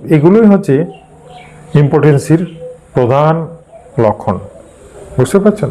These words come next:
তো? প্রধান লক্ষণ, এগুলোকে তো দূর করা উচিত। হাট্টা কাটা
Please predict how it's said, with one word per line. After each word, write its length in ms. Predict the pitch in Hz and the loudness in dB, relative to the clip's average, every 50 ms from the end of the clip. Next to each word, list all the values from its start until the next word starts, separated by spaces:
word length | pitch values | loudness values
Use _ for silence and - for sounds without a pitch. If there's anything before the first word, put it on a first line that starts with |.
| - - | -8 -10
তো? 60 | - - - - - - - - - - - - - - - - - - - | -16 -20 -20 -20 -20 -20 -20 -20 -20 -20 -20 -18 -16 -16 -14 -14 -6 -2 -2
প্রধান 340 | 127 131 127 147 170 185 175 147 | 0 0 2 2 2 2 2 0
লক্ষণ, 300 | 117 - - - - - - - _ _ - - - 143 | -2 -4 -6 -10 -16 -16 -18 -20 _ _ -14 -4 -2 0
এগুলোকে 340 | 139 139 165 175 175 165 180 180 - | 2 4 4 4 4 4 2 2 2
তো 40 | 202 | 0
দূর 200 | 156 131 120 110 - - | 2 2 0 0 0 -2
করা 140 | 104 95 92 95 | -2 0 -2 -2
উচিত। 200 | 95 - - - - - - - - - - - - - - - - - - | -6 -10 -16 -20 -20 -20 -20 -20 -20 -20 -20 -20 -20 -20 -20 -20 -8 -4 -2
হাট্টা 220 | 175 185 180 220 196 | -2 0 0 0 2
কাটা 160 | 196 180 180 | 2 2 2